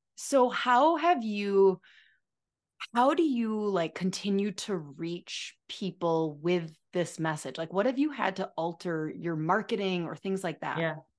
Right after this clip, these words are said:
Speaker 2: First of all, that is so funny. And I, um, I was at Michigan State, it's my second year, and then the rest of my undergrad, I went to Michigan State. And that was one of the campuses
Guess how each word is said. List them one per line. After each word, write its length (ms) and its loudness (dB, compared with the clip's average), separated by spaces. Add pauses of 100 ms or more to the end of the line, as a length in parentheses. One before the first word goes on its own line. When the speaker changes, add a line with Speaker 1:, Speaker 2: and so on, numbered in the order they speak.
(380)
Speaker 2:
First 240 0
of 60 0
all, 140 4
that 140 2
is 240 -2
so 260 2
funny. 320 -6
And 160 4
I, 520 2
um, 520 2 (480)
I 180 6
was 140 6
at 160 4
Michigan 480 2
State, 300 2
it's 120 -8
my 120 2
second 300 0
year, 140 2
and 100 2
then 80 -2
the 100 -4
rest 240 0
of 60 -4
my 120 -4
undergrad, 300 0
I 40 4
went 140 0
to 80 -10
Michigan 280 -4
State. 280 -2
And 260 4
that 260 6
was 140 2
one 140 4
of 80 2
the 80 0
campuses 640 -2